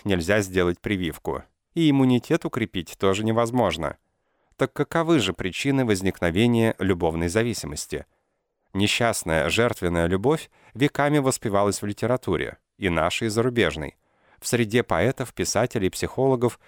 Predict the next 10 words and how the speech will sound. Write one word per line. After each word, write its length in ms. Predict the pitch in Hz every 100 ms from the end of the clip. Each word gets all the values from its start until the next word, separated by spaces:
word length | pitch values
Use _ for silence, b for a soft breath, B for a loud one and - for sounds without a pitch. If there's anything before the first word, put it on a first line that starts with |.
| b b
даже 400 | 131 147 127 127
существует 640 | 131 - - - 104 98
мнение, 580 | 110 135 151 127 95 67
что 220 | - 110
только 500 | - 120 - 110 -
жертва, 540 | 85 95 120 - 82 82
страдающая 680 | - 101 95 92 76 - 87
от 100 | -
неразделенной 600 | 87 85 92 90 80 80
любви, 420 | 95 117 170